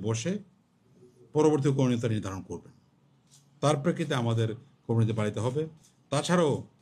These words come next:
দলগতভাবে আমরা ষোলোই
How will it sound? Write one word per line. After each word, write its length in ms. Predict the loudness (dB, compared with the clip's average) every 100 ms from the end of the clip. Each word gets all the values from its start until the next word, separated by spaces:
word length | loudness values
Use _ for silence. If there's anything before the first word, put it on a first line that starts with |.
| _ _ _ -2
দলগতভাবে 500 | 4 4 6 4 4
আমরা 180 | 4 2 0 -6 -20 _ _ _ _ _ _ _ _ _ _ _ _ _ _ _ _ -18
ষোলোই 400 | 0 4 4